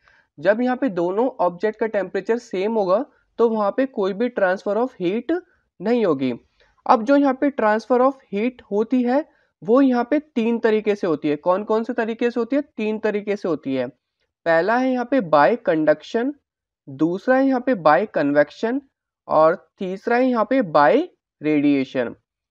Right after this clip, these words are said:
तो तीनों को हम यहाँ पे बारी बारी से समझेंगे। तो सबसे पहले मैं यहाँ पे बात कर लेता हूँ कंडक्शन की। तो सबसे पहले यहाँ पे हम जान लेते हैं कि कंडक्शन होता क्या है। तो कंडक्शन में जो हीट ट्रांसफर होती है वो सिर्फ किस में होती है, सॉलिड में होती है। यहाँ पे मैं लिख लेता हूँ,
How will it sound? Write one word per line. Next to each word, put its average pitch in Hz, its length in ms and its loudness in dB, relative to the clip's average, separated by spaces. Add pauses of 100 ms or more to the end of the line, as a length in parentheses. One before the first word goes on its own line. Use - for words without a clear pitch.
(300)
तो 220 100 0
तीनों 220 420 2
को 269 60 6
हम 262 160 4
यहाँ 254 120 -2
पे 254 200 -2
बारी 170 320 4
बारी 214 260 2
से 240 140 0
समझेंगे। 226 560 -2 (400)
तो 208 100 -2
सबसे 208 360 0
पहले 247 260 0
मैं 247 160 0
यहाँ 233 220 -2
पे 254 60 2 (100)
बात 156 280 4
कर 208 120 0
लेता 202 260 0
हूँ 285 300 -2
कंडक्शन 165 580 2
की। 123 240 -6 (400)
तो 202 60 -2
सबसे 208 320 -2
पहले 240 240 -2
यहाँ 240 200 -4
पे 226 120 -4
हम 226 140 -4
जान 180 200 -2
लेते 196 220 -6
हैं 233 40 -12
कि 247 100 -6
कंडक्शन 180 560 -4
होता 170 360 -4
क्या 151 180 -4
है। 120 120 -6 (560)
तो 247 60 -4
कंडक्शन 208 500 0
में 247 140 -2
जो 262 120 -2
हीट 190 320 -6
ट्रांसफर 233 340 -4
होती 226 220 -2
है 247 60 -2
वो 220 180 -4
सिर्फ 247 200 -6
किस 220 220 -8
में 233 60 -4
होती 226 220 -6
है, 269 140 0
सॉलिड 165 460 0
में 214 80 -6
होती 202 240 -8
है। 220 100 -6
यहाँ - 640 -12
पे 196 120 -6
मैं 208 160 -2
लिख 208 220 -8
लेता 208 220 -2
हूँ, 220 140 -4